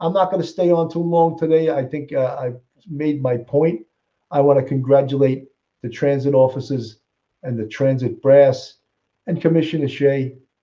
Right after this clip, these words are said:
for getting right out there and letting the public know what occurred.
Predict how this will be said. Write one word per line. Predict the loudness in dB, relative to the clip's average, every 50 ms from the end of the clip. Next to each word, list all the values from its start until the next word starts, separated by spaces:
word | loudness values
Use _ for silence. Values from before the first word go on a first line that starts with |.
| _ _ -4
for | -2 -2 0 -2 -4 -8 -16 _ _ _ -2
getting | 0 0 0 0 0
right | 4 4 6 6 6 4
out | 2 0 -2 0
there | 0 0 0
and | 0 -2
letting | -4 -4 -4 -6
the | -12 -10
public | -4 -4 -4 -4 -4 -8 -8 -4
know | -2 -2 0
what | 0 0 -2 -4
occurred. | -6 -6 -4 0 4 4 4 4 2